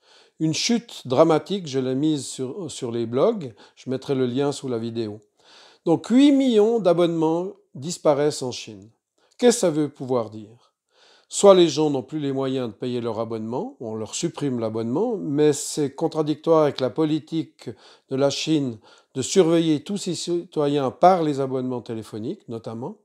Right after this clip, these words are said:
Soit les gens sont en camp de concentration ou en prison, ce qui est possible dans une dictature pareille, car il y a beaucoup de monde qui résiste à la dictature chinoise communiste. Soit les gens sont morts, et tous les chiffres qu'on aurait de Chine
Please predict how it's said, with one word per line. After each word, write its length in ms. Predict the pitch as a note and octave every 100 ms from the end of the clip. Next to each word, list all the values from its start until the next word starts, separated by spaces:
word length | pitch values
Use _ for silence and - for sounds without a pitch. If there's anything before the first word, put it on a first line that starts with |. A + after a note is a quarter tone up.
| _ _ _ _ _ _ -
Soit 300 | - A3 G#3+
les 120 | F#3+
gens 380 | D3+ F3 D#3+ C3
sont 240 | - C#3+
en 500 | C#3 C3 C#3 A#2+ A2+
camp 200 | - F3+
de 80 | F3
concentration 760 | D#3 C3+ D3+ C#3+ C#3+ - D#3+
ou 160 | C#3 A#2+
en 100 | A2+
prison, 500 | - C#3 B2+ G#3 - _ _ _ _
ce 100 | -
qui 80 | C3
est 60 |
possible 420 | A#2+ C#3+ C3+ E3 B2
dans 140 | B2
une 180 | A2+ A#2+
dictature 720 | A#2 A#2 B2+ - B2+ G#2 G2+ -
pareille, 380 | B2 B2+ G3
car 220 | A3+ B2+ A2+
il 60 |
y 60 | A2+
a 40 |
beaucoup 300 | A2+ D#3+ -
de 60 | C#3
monde 260 | C3+ B2+
qui 140 | A2 A#2
résiste 480 | B2 C#3+ D3+ B2+ C3
à 80 |
la 100 | A#2
dictature 880 | A#2+ A2+ A2 A#2+ A#2+ B2 A#2 G#2+ A#2
chinoise 480 | A2 - B2 A2+ A2+
communiste. 720 | - A2+ A#2+ F#3 C#4 - _ _ - - - - -
Soit 220 | - B3
les 160 | G3+
gens 220 | D3+ D#3 C#3+
sont 200 | B2 A#2+
morts, 640 | B2 C#3 B3 C#4 D3 - E3
et 140 | B2+
tous 240 | B2 - G#3+
les 140 | F3+
chiffres 480 | D3 - F3 D3+ -
qu'on 180 | C3+ C3
aurait 240 | C#3 C#3+
de 100 | B2+
Chine 480 | A#2+ - C3+ B2